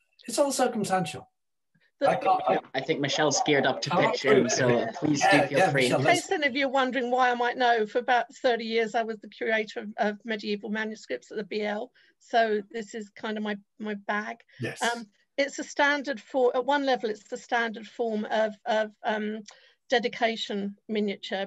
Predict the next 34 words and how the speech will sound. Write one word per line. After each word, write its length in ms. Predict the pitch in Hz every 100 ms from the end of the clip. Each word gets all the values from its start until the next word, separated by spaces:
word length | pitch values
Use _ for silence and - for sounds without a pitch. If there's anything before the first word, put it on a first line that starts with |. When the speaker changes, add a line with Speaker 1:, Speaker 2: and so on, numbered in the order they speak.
| 196
Speaker 2:
but 100 | 233
it 120 | 226
is 100 | 233
adapted. 440 | 233 226 233 - 208
And 80 |
I 40 | 226
think 200 | 277 262
you 80 | 247
might 240 | 254 220
find 320 | - 240 233
that 100 | 226 208
the, 260 | 226 226 220 - -
it's 160 | 240
not 120 | 262
just 220 | 254 240 247
enumeration, 800 | 233 226 226 226 226 220 214 214
there's 200 | 220 240
an 60 |
element 340 | 233 233 226 226
of, 160 | 220 - - - _ -
um, 260 | 285 240 262
<clears throat> 520 | - - 415 285 254 -
uh, 180 | 233 233
finger 260 | - 330 247
enumeration 760 | 233 226 226 226 220 - 226 226
is 160 | 226
also 340 | 247 240 247 226
a 60 |
form 440 | 226 254 220 226 233 -
of, 280 | 226 214 202 -
um, 400 | 226 214 208 214 208 _ _ _ _ _ _ _ _ _ _ _
monastic 460 | 233 247 - - -
sign 280 | - 247 226
language. 520 | 208 202 208 202